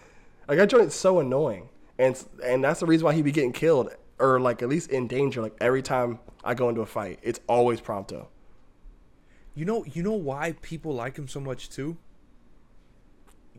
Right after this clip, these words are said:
Speaker 2: C-, you know, a big thing about, about this game is, like,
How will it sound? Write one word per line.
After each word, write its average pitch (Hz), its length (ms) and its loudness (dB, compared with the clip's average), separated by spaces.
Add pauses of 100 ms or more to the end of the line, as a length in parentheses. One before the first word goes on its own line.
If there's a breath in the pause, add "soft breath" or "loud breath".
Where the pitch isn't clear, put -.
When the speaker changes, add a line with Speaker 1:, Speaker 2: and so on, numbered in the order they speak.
(120)
Speaker 2:
C-, - 200 -10
you 170 160 -6
know, 254 280 -2
a 160 80 2
big 190 320 -2
thing 202 240 -6
about, 135 420 -2 (260)
about 131 300 -4
this 139 220 -8
game 131 420 -8
is, 117 200 -10
like, 104 360 -8